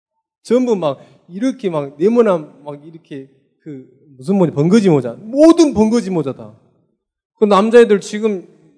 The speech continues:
지금 이렇게 막 돌아다니는 마스크 쓰고 다니잖아요. 건강상. 그때는요, 전부 검정 마스크, 보이런던 써져 있는 모든 마스크 다 쓰고 다녔다니까.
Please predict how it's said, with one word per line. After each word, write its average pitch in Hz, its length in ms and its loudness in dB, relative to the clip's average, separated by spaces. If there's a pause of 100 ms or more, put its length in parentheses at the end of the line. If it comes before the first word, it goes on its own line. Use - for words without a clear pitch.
(120)
지금 196 320 -4
이렇게 196 220 0
막 165 180 -4
돌아다니는 185 300 -2
마스크 185 320 -6
쓰고 196 180 -2
다니잖아요. 135 440 -4
건강상. 135 600 -6 (300)
그때는요, 247 480 2
전부 269 720 -2
검정 254 360 0
마스크, 190 420 -6
보이런던 185 500 0
써져 180 320 -2
있는 151 240 -8
모든 269 300 -2
마스크 190 280 -4
다 170 120 -8
쓰고 190 180 -10
다녔다니까. 127 520 -10